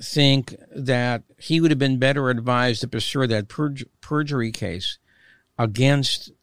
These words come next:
Thornley. A guy named Joe Biles wrote a book about this,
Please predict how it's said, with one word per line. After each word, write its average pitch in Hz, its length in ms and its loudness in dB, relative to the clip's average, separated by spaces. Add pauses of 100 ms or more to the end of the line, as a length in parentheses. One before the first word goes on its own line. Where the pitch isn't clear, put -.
(220)
Thornley. 104 560 -2 (320)
A 143 40 -8
guy 127 180 2
named 110 200 0
Joe 113 200 -2
Biles 110 440 -2
wrote 104 140 -4
a 92 40 -6
book 107 220 -6
about 98 320 -10
this, 90 320 -12